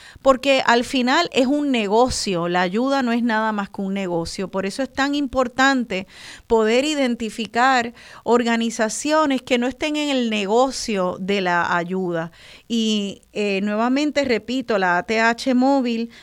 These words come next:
del Comité Pro Derechos Humanos de Puerto Rico es siete ocho siete, cinco seis seis, tres tres tres ocho.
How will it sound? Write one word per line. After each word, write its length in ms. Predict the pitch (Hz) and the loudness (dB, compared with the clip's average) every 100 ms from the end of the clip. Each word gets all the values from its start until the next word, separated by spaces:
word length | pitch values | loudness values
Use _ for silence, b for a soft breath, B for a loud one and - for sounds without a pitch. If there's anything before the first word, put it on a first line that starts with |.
| B | B
del 220 | 208 202 | -2 0
Comité 420 | 214 196 190 196 | -2 -2 -2 -4
Pro 220 | 196 233 | -2 0
Derechos 420 | 233 220 226 233 247 | 2 0 -2 0 2
Humanos 420 | 233 208 214 220 | 2 2 0 0
de 100 | 220 | -2
Puerto 400 | 220 226 - 240 | -2 -4 -2 -4
Rico 320 | 277 269 233 | -4 -4 -2
es 80 | 233 | -2
siete 460 | - 254 285 285 | -2 0 0 0
ocho 260 | 220 226 247 | -2 -2 -6
siete, 560 | 240 - 240 226 214 226 | -4 -2 0 0 -4 -8
cinco 560 | - 294 302 285 254 | -6 -2 0 0 -2
seis 340 | 240 214 214 214 | -2 -4 -4 -6
seis, 460 | - 269 277 - B B B - | -4 -4 -4 -10 B B B -4
tres 340 | 214 196 - - | -4 -4 -8 -4
tres 320 | 240 285 277 | -2 -2 -4
tres 300 | 226 208 208 - | -6 -6 -6 -4
ocho. 480 | 269 285 - 226 | -2 -2 -6 -6